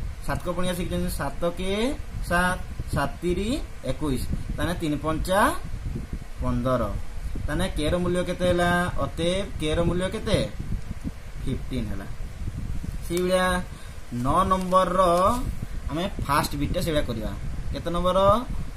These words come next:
ନଅ ନମ୍ବରର ଫାଷ୍ଟ ବିଟ୍ଟା କରିବା। ସେଠି ବି କହିଛି, କେ ର କେଉଁ ମାନ ପାଇଁ ସରଳ ସମ୍ବନ୍ଧ ଅସଙ୍ଗତ ହବେ?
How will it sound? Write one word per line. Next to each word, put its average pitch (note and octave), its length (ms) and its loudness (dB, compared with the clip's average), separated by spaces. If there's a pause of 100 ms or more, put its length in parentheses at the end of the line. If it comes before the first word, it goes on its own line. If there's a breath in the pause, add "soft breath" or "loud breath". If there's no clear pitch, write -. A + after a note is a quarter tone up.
(120)
ନଅ D3+ 220 2
ନମ୍ବରର F#3 640 4 (180)
ଫାଷ୍ଟ D3+ 240 0
ବିଟ୍ଟା D3+ 300 -2
କରିବା। A#2 320 -2 (600 loud breath)
ସେଠି D3+ 180 -2
ବି F#3+ 100 4
କହିଛି, G3 320 0
କେ E3 240 0
ର G3 120 0
କେଉଁ D#3+ 300 -2
ମାନ F#3+ 220 -2
ପାଇଁ F#3 300 0
ସରଳ E3 280 0
ସମ୍ବନ୍ଧ F3+ 560 -2
ଅସଙ୍ଗତ E3+ 500 2
ହବେ? A#2 220 0